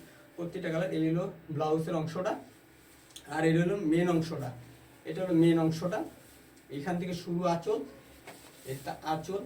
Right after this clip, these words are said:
আর এটা হলো বডির অংশটা। বডিটা একটু খেয়াল করেন, বা আমার পিছনে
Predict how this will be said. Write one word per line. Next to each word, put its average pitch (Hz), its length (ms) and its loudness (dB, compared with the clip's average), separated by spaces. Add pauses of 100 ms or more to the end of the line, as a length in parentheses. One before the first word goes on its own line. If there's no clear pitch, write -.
(160)
আর 139 120 -4
এটা 160 120 0
হলো 165 180 4
বডির 156 280 0
অংশটা। 123 360 -6 (460)
বডিটা 160 280 -2
একটু 285 160 -10
খেয়াল 143 240 -4
করেন, - 160 -4 (840)
বা 143 80 0 (100)
আমার 170 240 2
পিছনে 175 300 -4